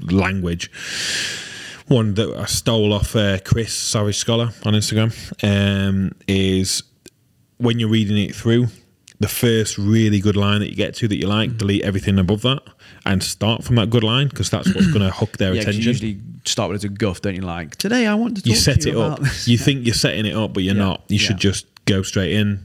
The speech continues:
Speaker 1: Um, no loop.
Speaker 2: Yeah.
Speaker 1: Um,
Speaker 2: And then the other thing as well, I would say, is, um, use, uh, the website called the Hemingway app.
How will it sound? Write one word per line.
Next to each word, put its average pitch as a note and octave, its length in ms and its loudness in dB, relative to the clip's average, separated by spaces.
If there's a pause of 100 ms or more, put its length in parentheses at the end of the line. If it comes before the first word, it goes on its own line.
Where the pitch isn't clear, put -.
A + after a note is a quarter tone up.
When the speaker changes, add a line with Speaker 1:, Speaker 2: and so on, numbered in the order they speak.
Speaker 1:
Um, F2+ 320 0
no F#2 140 0
loop. A2 260 4 (360)
Speaker 2:
Yeah. G2+ 100 -10 (640)
Speaker 1:
Um, F#2+ 200 0 (380)
Speaker 2:
And C#3 100 2
then C3+ 60 4
the C#3 80 6
other D3+ 100 4
thing C#3 180 4
as A2 80 4
well, A#2+ 160 2
I A2 80 0
would G#2+ 120 -2
say, G#2 280 0
is, G2+ 400 -2
um, G#2 360 0
use, A#2 360 4
uh, G#2 520 -2
the G#2+ 80 -4
website G#2+ 480 -2
called G#2+ 240 -4
the G2+ 60 -4
Hemingway A2 680 2
app. - 300 -12